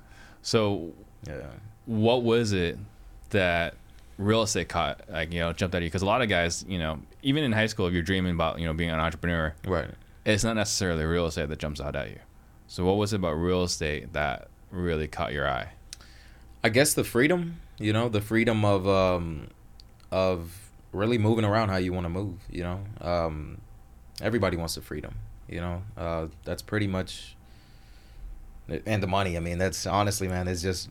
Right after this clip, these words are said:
Speaker 2: the freedom and the money. I mean, I, I didn't wanna go, go in and clock in and clock out
Speaker 1: Yeah.
Speaker 2: regular nine to five every, you know, who, nobody wants to do that. Um, and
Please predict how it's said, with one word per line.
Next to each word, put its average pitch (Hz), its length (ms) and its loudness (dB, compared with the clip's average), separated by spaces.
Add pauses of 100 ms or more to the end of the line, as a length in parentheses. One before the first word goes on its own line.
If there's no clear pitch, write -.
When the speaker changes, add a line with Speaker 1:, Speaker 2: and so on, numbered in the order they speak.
Speaker 2:
the 90 100 -4
freedom 101 400 2
and 92 120 0
the 90 40 -2
money. 80 300 -2
I 80 60 -4
mean, 82 180 -4
I, 82 320 -2
I 85 60 -2
didn't 87 240 0
wanna 107 180 2
go, 101 260 2 (200)
go 92 200 0
in 92 80 -2
and 85 140 -6
clock 90 320 0
in 87 160 0
and 85 100 -4
clock 87 300 -2
out 85 280 0 (320)
Speaker 1:
Yeah. 95 80 4
Speaker 2:
regular 87 380 4
nine 87 280 0
to 87 60 0
five 82 320 -2
every, 82 260 -2
you 78 160 -6
know, 78 140 -6 (460)
who, 98 240 -4
nobody 87 380 -2
wants 82 200 -4
to 90 60 -8
do 80 180 -6
that. 80 300 -2 (360)
Um, 78 640 -2 (380)
and 85 480 -6